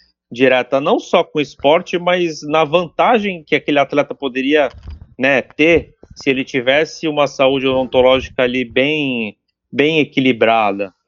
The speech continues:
né? E aí, lá, depois que eu terminei a minha especialização de orto, eu já encabecei aí a especialização de odontologia do esporte. Eu não tive nem,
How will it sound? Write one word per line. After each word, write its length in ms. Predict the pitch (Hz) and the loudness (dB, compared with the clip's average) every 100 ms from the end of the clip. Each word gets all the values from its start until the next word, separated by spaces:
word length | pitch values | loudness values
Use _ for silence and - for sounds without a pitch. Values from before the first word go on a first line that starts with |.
| _ - | _ -6
né? 280 | 117 117 110 | -2 0 0
E 120 | 107 | 2
aí, 640 | 110 113 127 156 147 120 110 | 2 2 0 0 0 -2 -6
lá, 500 | 113 110 117 170 180 - 131 123 | -8 0 2 2 -2 -8 -10 -2
depois 400 | 123 - 170 208 | -2 0 0 0
que 80 | 175 | -2
eu 60 | |
terminei 380 | - 151 147 139 | -2 -2 -2 -2
a 20 | |
minha 100 | 135 | -2
especialização 720 | 131 - 135 135 127 131 143 | -4 -4 -4 -2 -2 -2 -2
de 120 | 131 127 | 0 2
orto, 500 | 131 156 151 165 151 | 4 2 0 -2 0
eu 40 | |
já 540 | 139 156 156 147 131 123 | 2 2 4 4 2 -2
encabecei 760 | 127 127 135 135 127 - 147 135 | -4 -2 0 0 -2 -2 0 2
aí 160 | 131 | 2
a 40 | 139 | 0
especialização 1040 | - 160 127 135 135 139 123 - 139 147 _ _ _ | -2 -4 -2 -6 -6 -8 -8 -2 -2 -2 _ _ _
de 80 | 123 | 0
odontologia 580 | 135 135 123 131 127 131 | 2 2 2 2 4 2
do 100 | 127 | 0
esporte. 720 | 117 - - 135 143 139 - | -2 -2 2 4 2 -2 -2
Eu 80 | 123 | -2
não 200 | 127 123 | -2 -6
tive 300 | 113 131 131 | -6 -4 -2
nem, 640 | 123 143 160 147 127 113 | 0 0 0 -2 -2 -4